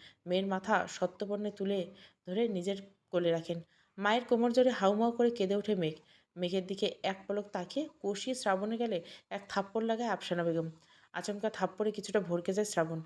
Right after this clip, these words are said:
"লজ্জা করছে না তোর শ্রাবণ? এইটুকু মেয়ের গায়ে হাত তুলছিস? মেঘকে মারার অধিকার কোথায় পেয়েছিস তুই?" আফসানা বেগম এমন প্রতিক্রিয়া থমকে যায় মেঘ।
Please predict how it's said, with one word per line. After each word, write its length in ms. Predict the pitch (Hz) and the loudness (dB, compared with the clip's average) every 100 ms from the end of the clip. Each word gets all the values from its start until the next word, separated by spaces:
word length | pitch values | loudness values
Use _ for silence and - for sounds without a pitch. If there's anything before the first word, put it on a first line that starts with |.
| - _ _ | -12 _ _
"লজ্জা 280 | 185 175 214 | -2 2 2
করছে 260 | 214 240 240 | 2 0 0
না 120 | 254 | 2
তোর 140 | 254 | 2
শ্রাবণ? 400 | 247 - 233 277 320 | 0 2 2 2 0
এইটুকু 380 | - 185 196 226 | -2 -2 -2 -2
মেয়ের 240 | 202 190 | 2 2
গায়ে 120 | 196 | 2
হাত 200 | 190 180 - | 0 -2 -4
তুলছিস? 320 | 214 214 277 - - - - | -4 -4 -6 -8 -20 -18 -4
মেঘকে 280 | 226 233 254 | -2 4 6
মারার 280 | 226 226 | 6 6
অধিকার 280 | 233 240 247 | 6 4 2
কোথায় 280 | 247 208 240 | 0 2 2
পেয়েছিস 360 | 220 196 170 - | 4 2 0 -4
তুই?" 240 | 160 160 - _ - | -8 -10 -18 _ -6
আফসানা 380 | 170 - 190 190 | -6 -2 2 2
বেগম 220 | 190 196 | 4 2
এমন 300 | - 170 190 | 0 0 -2
প্রতিক্রিয়া 460 | 190 185 185 202 202 | -4 -8 -4 -4 -2
থমকে 300 | 175 170 180 | -4 0 2
যায় 160 | 190 | 4
মেঘ। 180 | 180 151 | 4 0